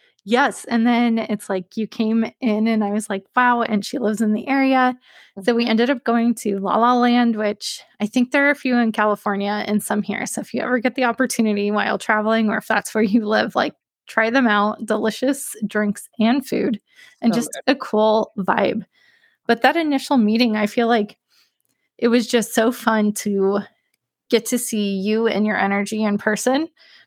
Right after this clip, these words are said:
Speaker 1: because it really was, like, motivating and uplifting and comforting all at the same time, if that makes sense.
Speaker 2: Yeah.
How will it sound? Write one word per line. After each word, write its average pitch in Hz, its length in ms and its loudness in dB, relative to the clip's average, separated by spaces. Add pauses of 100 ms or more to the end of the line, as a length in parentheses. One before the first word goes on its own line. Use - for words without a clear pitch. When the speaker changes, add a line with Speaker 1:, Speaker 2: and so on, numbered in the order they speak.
(100)
Speaker 1:
because 220 520 0 (120)
it - 180 2
really 226 320 2
was, 220 340 0 (580)
like, 202 180 0
motivating 262 720 2
and 208 80 0
uplifting 254 760 -2 (360)
and 208 100 0
comforting 269 540 0
all 226 160 4
at 247 100 -2
the 285 100 0
same 220 240 -2
time, 226 260 0
if 330 180 -2
that 285 180 0
makes 285 220 -8
sense. 320 200 -2
Speaker 2:
Yeah. 440 200 -2